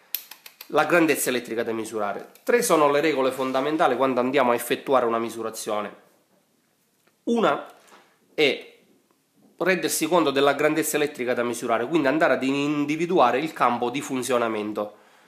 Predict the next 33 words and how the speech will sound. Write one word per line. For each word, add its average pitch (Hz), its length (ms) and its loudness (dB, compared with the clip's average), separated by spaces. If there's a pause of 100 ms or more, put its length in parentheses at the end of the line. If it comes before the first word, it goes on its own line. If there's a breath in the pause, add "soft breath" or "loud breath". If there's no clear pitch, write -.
(300 soft breath)
ovvero 131 300 0
la 147 120 4
grandezza 165 400 2
elettrica 120 320 -2
da 117 80 -2
misurare. 113 340 -2
Ad 120 60 -4
esempio, 131 280 -4
se 135 140 -8
devo 147 160 0
misurare 135 400 2
una 127 140 2
resistenza, 127 680 -2 (800 loud breath)
so 143 300 0
che 131 440 -2 (680)
devo 143 300 2
lavorare 151 480 4
entro 131 240 0
questi 117 280 -4
valori. 101 440 -4 (1040 loud breath)
Inoltre, 170 720 2 (680)
il 160 160 -4
valore 175 440 6
di 135 80 0
aspettazione 143 960 0 (100)
che 135 320 -2
devo 131 260 0
andare 127 280 4
a 143 40 4
leggere, 123 840 -2
più 170 140 4
o 151 40 4
meno, 127 420 2